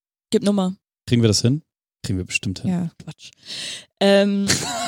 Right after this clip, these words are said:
Speaker 2: <laughs>
Speaker 1: also ich weiß, dass es eventuell schon eine Mail mit Betreff mein Name an Bremen Next gab.
Speaker 2: Ah,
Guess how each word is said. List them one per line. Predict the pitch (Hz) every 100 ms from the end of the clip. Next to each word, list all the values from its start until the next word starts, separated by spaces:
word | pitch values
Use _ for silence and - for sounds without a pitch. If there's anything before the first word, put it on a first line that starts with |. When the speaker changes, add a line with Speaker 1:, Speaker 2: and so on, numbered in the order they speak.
| 698 640
Speaker 2:
<laughs> | 539 - - 240 -
Speaker 1:
also | 277 214 240
ich | - 381 202
weiß, | 190 185 302 - - - - 220
dass | 247
es | 247
eventuell | 233 208 254 349 311 269
schon | - 294
eine | 262
Mail | 247 240 294 339 - _ -
mit | 240 -
Betreff | 254 - 269 269 269
mein | 240 240 240
Name | 208 208 190 170 -
an | 175 175 - _ -
Bremen | 190 175
Next | 165 170 - -
gab. | 165 165 - _ _ _ -
Speaker 2:
Ah, | 117 160 117 101